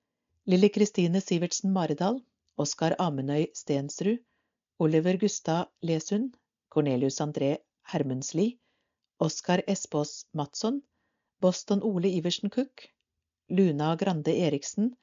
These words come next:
Adrian Hagen, Mie Brattøy Ersvik, Jenny Juel Jørgensen, Emori Uno Eltarvåg,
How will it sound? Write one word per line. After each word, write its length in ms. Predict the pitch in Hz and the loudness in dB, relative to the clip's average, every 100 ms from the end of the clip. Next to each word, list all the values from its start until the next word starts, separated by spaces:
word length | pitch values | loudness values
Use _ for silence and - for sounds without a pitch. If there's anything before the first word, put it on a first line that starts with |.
| _ _ _ _ _ | _ _ _ _ _
Adrian 440 | 135 135 - 147 151 | -2 0 0 -2 0
Hagen, 500 | - 180 175 208 220 _ _ _ - | 0 2 2 0 0 _ _ _ 0
Mie 300 | 185 160 156 | 2 4 2
Brattøy 460 | 175 180 - 156 - | 2 0 0 0 0
Ersvik, 520 | 156 - 208 233 - _ _ _ _ _ _ | -4 -2 0 -2 -8 _ _ _ _ _ _
Jenny 320 | 170 175 185 208 | 2 4 4 4
Juel 340 | 170 185 202 | 4 2 2
Jørgensen, 640 | 180 175 175 190 - 226 170 - _ _ | 0 0 0 -2 -2 -2 -4 -6 _ _
Emori 400 | 165 147 139 160 - | -2 0 2 2 0
Uno 340 | 147 151 170 | -2 0 0
Eltarvåg, 680 | - 175 - 143 147 185 | 0 -2 0 -2 2 2